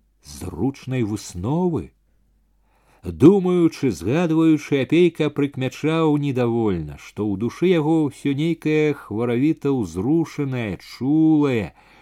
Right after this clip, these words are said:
што нават на звычайныя думкі адгукаецца яно неспакойным,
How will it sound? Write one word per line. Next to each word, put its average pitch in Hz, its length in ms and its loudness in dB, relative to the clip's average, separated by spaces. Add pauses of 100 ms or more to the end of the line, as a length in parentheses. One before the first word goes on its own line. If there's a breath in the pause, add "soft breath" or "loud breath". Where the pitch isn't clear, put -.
(100)
што - 260 -4
нават 156 380 2
на 123 180 -4
звычайныя 156 800 0
думкі 151 640 2
адгукаецца 143 640 -2
яно 139 240 -2
неспакойным, 139 920 -2